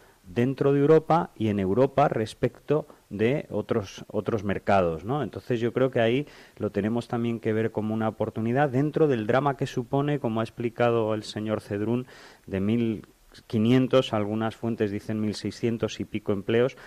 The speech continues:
en toda España. No todos son en Madrid, no todos son en Getafe, hay en Sevilla, en Cádiz, también creo que en Toledo, es decir, Airbus está repartido. Y esto me lleva a una última reflexión. Yo creo que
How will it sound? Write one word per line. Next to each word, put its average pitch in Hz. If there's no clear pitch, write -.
en 95
toda 113
España. 110
No 92
todos 87
son 92
en 90
Madrid, 107
no 113
todos 82
son 92
en 87
Getafe, 135
hay 73
en 80
Sevilla, 120
en 107
Cádiz, 113
también 98
creo 95
que 90
en 87
Toledo, 120
es -
decir, 98
Airbus 90
está 98
repartido. 139
Y 101
esto 117
me 117
lleva 110
a -
una 117
última 98
reflexión. 107
Yo 131
creo 135
que 127